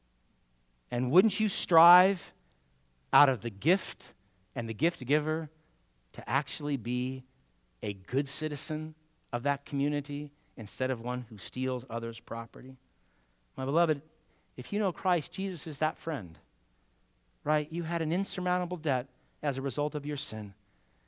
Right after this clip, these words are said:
You did not worship God, and therefore you lacked joy. You were bound by the flesh, and so all you could do was sin.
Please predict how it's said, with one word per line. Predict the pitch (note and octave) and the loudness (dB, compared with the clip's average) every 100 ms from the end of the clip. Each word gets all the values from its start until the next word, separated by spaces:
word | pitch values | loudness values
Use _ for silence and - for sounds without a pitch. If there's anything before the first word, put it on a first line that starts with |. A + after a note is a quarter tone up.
| _ | _
You | D3+ | -2
did | D#3 | 2
not | E3 F3+ E3+ | 4 4 4
worship | F3 G3 | 0 0
God, | E3 E3 D#3+ | 2 4 6
and | D3+ | 2
therefore | D3+ D#3+ | 0 -2
you | E3 | -2
lacked | D#3 D#3 D3 | 0 0 -2
joy. | C3+ C#3+ A#2 A2 - - _ _ - | -4 -4 -4 -8 -16 -20 _ _ -2
You | E3 | 4
were | D3+ | 6
bound | A2+ D3 E3+ G3+ | 8 8 8 6
by | F#3+ F3+ | 4 4
the | |
flesh, | E3 G3 F3+ - | 4 4 4 2
and | |
so | C3 C#3 | -2 0
all | D3 | 2
you | G3 | 0
could | F#3 E3 | -2 -4
do | F#3+ | -4
was | G3+ C3 | -2 -4
sin. | - G2+ G#2 | -6 -6 -8